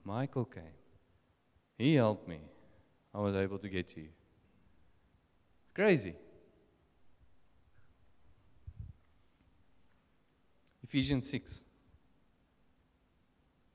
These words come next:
verse ten. "Finally, be strong in the Lord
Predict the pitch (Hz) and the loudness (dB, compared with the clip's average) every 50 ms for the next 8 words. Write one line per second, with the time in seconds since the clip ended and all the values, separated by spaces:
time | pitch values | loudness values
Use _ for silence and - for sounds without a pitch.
0 | _ - _ _ - 104 104 104 - - - 123 107 95 90 85 - - - - | _ -20 _ _ -2 -2 -2 -2 -2 -2 -2 0 0 0 -4 -8 -12 -18 -20 -20
1 | - - - - _ _ - _ _ - - - _ _ _ _ - - 131 139 | -20 -20 -20 -20 _ _ -20 _ _ -20 -20 -20 _ _ _ _ -2 0 2 4
2 | 151 151 151 147 127 113 107 127 - - - - 139 143 156 156 151 147 139 131 | 4 4 4 4 2 2 0 -2 -2 -2 2 4 4 6 6 6 4 4 4 4
3 | 120 117 110 104 95 | 4 4 4 4 2